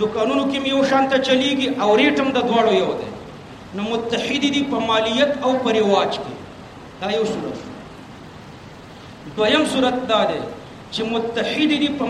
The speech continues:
مالیت کې او مختلفې دي په رواج کې. ټیک،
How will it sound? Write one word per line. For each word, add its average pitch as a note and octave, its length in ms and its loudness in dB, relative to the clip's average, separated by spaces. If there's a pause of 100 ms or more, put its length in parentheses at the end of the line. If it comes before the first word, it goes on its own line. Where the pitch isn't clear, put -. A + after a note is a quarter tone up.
مالیت A#3 460 2 (100)
کې F#3 120 -6 (420)
او G3 80 -2
مختلفې A3+ 720 0
دي D4 140 2
په A3+ 140 0
رواج G3 320 2 (100)
کې. - 100 -10 (1120)
ټیک، E4 140 -2